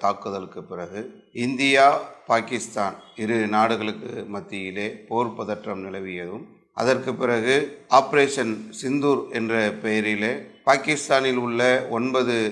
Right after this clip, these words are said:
தீவிரவாத முகாம்களை நோக்கி தாக்குதல் நடத்தப்பட்டதும் மிக பரபரப்பாக பேசப்பட்ட ஒரு விஷயம். இந்த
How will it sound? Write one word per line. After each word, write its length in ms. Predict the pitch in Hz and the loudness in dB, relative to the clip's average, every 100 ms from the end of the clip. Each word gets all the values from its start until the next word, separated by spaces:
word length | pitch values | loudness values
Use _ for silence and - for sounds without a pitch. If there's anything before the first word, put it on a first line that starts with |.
| 107 | -2
தீவிரவாத 580 | 123 127 127 123 120 110 107 107 | -2 0 2 4 4 4 2 0
முகாம்களை 560 | 104 107 107 101 104 101 95 - 104 | -2 0 0 0 -4 -4 -6 -8 -8
நோக்கி 360 | 104 - 107 120 120 - | -10 -8 -6 -6 -8 -2
தாக்குதல் 480 | 107 107 117 101 95 95 | -2 -2 -6 -6 -6 -10
நடத்தப்பட்டதும் 800 | 95 101 90 92 92 90 104 104 - _ _ - | -10 -12 -14 -16 -14 -12 -12 -14 -20 _ _ -8
மிக 260 | 117 139 135 127 - | 0 4 6 4 2
பரபரப்பாக 720 | 120 127 123 127 120 123 117 127 127 113 113 - - | 2 4 4 2 4 4 6 4 2 0 -2 -10 -8
பேசப்பட்ட 500 | 117 120 95 98 - 113 110 101 | -6 -6 -8 -10 -6 -4 -4 -6
ஒரு 140 | 98 107 | -8 -8
விஷயம். 320 | 90 - 80 - _ 151 | -8 -12 -16 -18 _ -8
இந்த 160 | 139 | 2